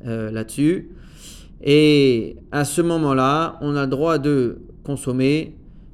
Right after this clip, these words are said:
euh, le reste de la viande. Quoi qu'il en soit, le couteau aura besoin de passer par ce qui s'appelle la hagala, la cachérisation, puisque ça a été un contact qui était,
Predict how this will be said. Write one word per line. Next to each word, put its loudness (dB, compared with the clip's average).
euh, -2
le -2
reste -4
de -4
la 0
viande. -8
Quoi -8
qu'il -10
en -6
soit, -4
le -4
couteau -4
aura -10
besoin -8
de -6
passer -4
par -4
ce -20
qui -20
s'appelle -10
la -8
hagala, -6
la -6
cachérisation, -10
puisque -8
ça -12
a -4
été -8
un -8
contact -10
qui -12
était, -6